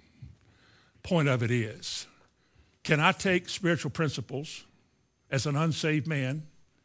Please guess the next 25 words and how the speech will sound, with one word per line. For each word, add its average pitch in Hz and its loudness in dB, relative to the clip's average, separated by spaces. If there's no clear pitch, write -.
make 156 2
application 156 2
of 147 -2
them 139 -4
in 135 -2
my 139 0
life, 127 -2
and 120 -2
follow 135 0
God? 117 -2
Can 139 0
I 139 2
do 156 4
that, 165 4
or 135 -2
must 170 2
God 165 8
do 220 4
something 120 -2
in 147 2
order 139 2
for 135 -4
that 113 0
to 120 -4
work? 107 -10